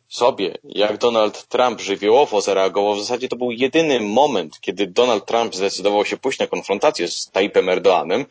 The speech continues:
to była sprawa pastora Bransona, który był przez Turków więziony. E, i to był ten moment, kiedy Donald Trump, jeśli dobrze pamiętam, w sierpniu dwa tysiące osiemnastego roku tweetem zagroził, że zniszczy turecką gospodarkę, po czym rzeczywiście turecka gospodarka doznała gwałtownego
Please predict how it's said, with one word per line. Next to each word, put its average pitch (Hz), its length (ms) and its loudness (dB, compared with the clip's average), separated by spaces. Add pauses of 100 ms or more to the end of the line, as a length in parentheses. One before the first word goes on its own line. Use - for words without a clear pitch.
(380)
to 117 120 0
była 127 180 4
sprawa 143 360 2
pastora 127 400 2
Bransona, 117 520 0
który 95 220 -2
był 92 140 0
przez - 220 -6
Turków 98 360 -2
więziony. 113 500 2 (220)
E, 90 600 0
i 95 160 -10
to 120 120 4
był 113 120 0
ten 110 140 -2
moment, 113 380 0
kiedy 113 300 2 (340)
Donald 110 340 2
Trump, 113 240 -2
jeśli 107 180 -8
dobrze 107 180 0
pamiętam, 107 260 -2
w - 60 -6
sierpniu 143 340 2
dwa 104 140 0
tysiące 110 300 -4
osiemnastego 107 540 0
roku 113 400 2 (460)
tweetem 135 360 2
zagroził, 117 460 4
że 117 140 0
zniszczy 139 340 -6
turecką 123 300 2
gospodarkę, 117 640 2
po 139 120 -4
czym 139 180 -4
rzeczywiście 135 520 -2 (760)
turecka 127 340 4
gospodarka 123 500 0
doznała 127 360 2
gwałtownego 123 920 2